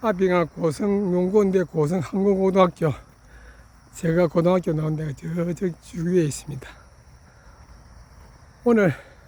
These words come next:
참 전국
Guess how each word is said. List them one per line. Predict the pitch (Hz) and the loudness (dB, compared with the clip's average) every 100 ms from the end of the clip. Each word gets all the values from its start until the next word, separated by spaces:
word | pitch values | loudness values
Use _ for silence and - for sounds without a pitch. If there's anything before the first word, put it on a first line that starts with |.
| - - - - - - - - - - - - - - | -20 -20 -20 -20 -20 -20 -20 -20 -20 -20 -20 -20 -20 -20
참 | - - 202 214 240 - | -12 -2 -2 -2 -6 2
전국 | 233 254 226 190 | 4 4 4 2